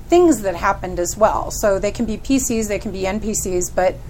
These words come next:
I was like, "Yeah, I wanna roll on the table for at least one." So I rolled on the table, and we're very immersed in this orcs and, you know, twelfth century,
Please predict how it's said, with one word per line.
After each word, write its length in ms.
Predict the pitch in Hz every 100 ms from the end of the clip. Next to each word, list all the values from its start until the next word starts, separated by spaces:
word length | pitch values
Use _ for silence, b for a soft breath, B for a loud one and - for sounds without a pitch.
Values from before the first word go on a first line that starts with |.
| B B B -
I 120 | 240
was 140 | 240 247
like, 120 | 262
"Yeah, 80 | 415
I 180 | 453 453
wanna 180 | 440 415
roll 180 | 392 359
on 100 | 339
the 60 |
table 280 | 311 339 285
for 160 | - 139
at 140 | 175
least 200 | 202 -
one." 300 | 185 175 170
So 140 | - 220
I 40 |
rolled 220 | 226 262
on 120 | 269
the 80 | 240
table, 580 | - 294 302 196 185 196
and 240 | - 208
we're 160 | 208 202
very 360 | 185 208 220 240
immersed 400 | 208 202 202 208
in 100 | 190
this 260 | 180 - B B B
orcs 540 | 311 302 277 - - 202
and, 560 | 180 175 180 170 180
you 120 | 214
know, 80 | 190
twelfth 300 | 175 262 247
century, 800 | - - - 220 214 208 202 190